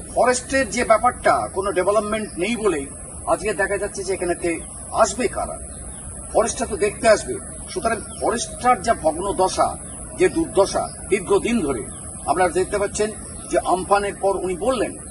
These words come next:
এখানকার যিনি কর্মচারী তিনি বললেন যে ইলিয়াস আমফান গেছে, ঠিক আছে, কিন্তু তারপরও দেখা যাচ্ছে কোনো রকম কোনো ডেভেলপমেন্টের উপর কোনো নজরই নেই।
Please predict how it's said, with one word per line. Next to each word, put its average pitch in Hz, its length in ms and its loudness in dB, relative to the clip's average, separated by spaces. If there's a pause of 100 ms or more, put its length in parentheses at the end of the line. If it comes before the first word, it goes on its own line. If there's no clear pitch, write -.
(140)
এখানকার 175 340 -2
যিনি 302 160 0
কর্মচারী - 480 -2
তিনি - 200 -2
বললেন 156 320 0 (500)
যে - 80 6 (100)
ইলিয়াস 214 440 6
আমফান 196 380 0
গেছে, 185 260 2
ঠিক - 220 -8
আছে, - 220 -2 (360)
কিন্তু - 220 -6
তারপরও - 560 0
দেখা 202 220 2
যাচ্ছে 185 260 -4
কোনো 330 240 -2
রকম 311 220 -4
কোনো 294 200 -4
ডেভেলপমেন্টের 269 640 -2
উপর - 180 -8
কোনো 131 220 -8
নজরই 131 420 2
নেই। 95 160 -8